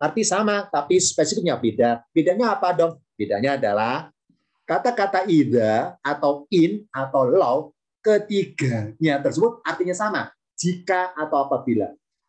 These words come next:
Nah, dalam bahasa di Al-Quran, kata-kata jika, kata-kata apabila, itu suatu kata yang mengandung harapan.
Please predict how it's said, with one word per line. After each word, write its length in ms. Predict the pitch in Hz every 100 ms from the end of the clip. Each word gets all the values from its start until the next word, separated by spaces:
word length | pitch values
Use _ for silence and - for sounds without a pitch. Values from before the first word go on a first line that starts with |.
| _ _
Nah, 400 | 151 156 135 - _ _
dalam 320 | 170 185 185
bahasa 400 | 185 185 175 269
di 160 | 190 156
Al-Quran, 640 | 151 208 143 139 185 -
kata-kata 640 | - 247 277 262 214 208 180
jika, 560 | - 123 117 113 107 131 _ _ _ -
kata-kata 560 | 202 220 208 208 214
apabila, 560 | 196 180 143 123 117 - _ _
itu 240 | 208 214 269
suatu 480 | - 214 202 208 196
kata 480 | 151 139 156 180 -
yang 160 | 233 233
mengandung 480 | 233 226 226 202 160
harapan. 640 | 190 196 196 190 123